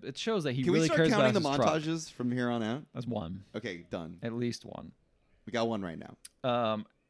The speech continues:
Speaker 1: Anyway, he, so I'm like, "Oh, man, this kid's upset 'cause he's like, his dad's not there. He's showing up late." So then he drives in. Uh, they think they're, he's gonna deliver something. He's like, "No, I'm here to pick up, uh,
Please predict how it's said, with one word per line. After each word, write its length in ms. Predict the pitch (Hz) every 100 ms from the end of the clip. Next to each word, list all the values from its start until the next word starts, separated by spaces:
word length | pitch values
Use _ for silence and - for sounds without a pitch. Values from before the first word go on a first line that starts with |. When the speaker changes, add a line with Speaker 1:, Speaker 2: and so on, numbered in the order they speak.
| -
Speaker 1:
Anyway, 340 | 208 117 101
he, 140 | 131 -
so 160 | -
I'm 80 | 156
like, 180 | 160 151
"Oh, 120 | 170 165
man, 300 | 165 160 123
this 120 | 151
kid's 200 | - 175
upset 380 | 147 - 196 170
'cause 100 | -
he's 140 | 120 123
like, 240 | 123 - _ -
his 100 | 120
dad's 340 | 113 143 160
not 180 | 123 85
there. 140 | 98 95
He's 80 |
showing 260 | - 123 123
up 140 | 113
late." 260 | 127 123 104 _ _ _ _
So 140 | - 208
then 60 |
he 80 | 196
drives 500 | 170 156 143 139 127
in. 500 | 117 113 110 113 117 - _ _
Uh, 180 | - 92
they 100 | 107
think 240 | 110 135 117
they're, 200 | 123 110 -
he's 240 | 123 120
gonna 180 | 113 117
deliver 400 | 110 110 117 101
something. 280 | 98 104 107
He's 100 | 104
like, 120 | 101
"No, 200 | 131 151
I'm 100 | 143
here 120 | 143 147
to 60 |
pick 260 | 139 147 143
up, 240 | 135 - _
uh, 320 | 123 120 117